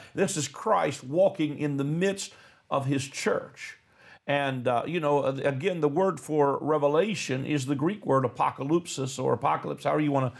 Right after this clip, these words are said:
say that. But when we hear the word apocalypse, we think immediately, Jeremy, of, like, Hollywood and bombs bursting in air and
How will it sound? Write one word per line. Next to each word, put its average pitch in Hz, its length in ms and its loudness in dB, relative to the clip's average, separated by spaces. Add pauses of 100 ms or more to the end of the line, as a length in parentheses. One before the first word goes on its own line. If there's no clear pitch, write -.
(320)
say 170 280 0
that. 135 180 2
But 147 140 2
when 147 140 2
we 175 160 2
hear 160 300 0
the 160 120 2
word 147 160 4
apocalypse, 139 680 -2
we 151 160 2
think 147 320 2
immediately, 139 520 0
Jeremy, 139 400 0
of, 120 140 2
like, 135 240 2 (260)
Hollywood 151 680 2
and 123 160 -6
bombs 143 400 0
bursting 139 500 0
in 143 140 -2
air 147 420 2
and 117 320 0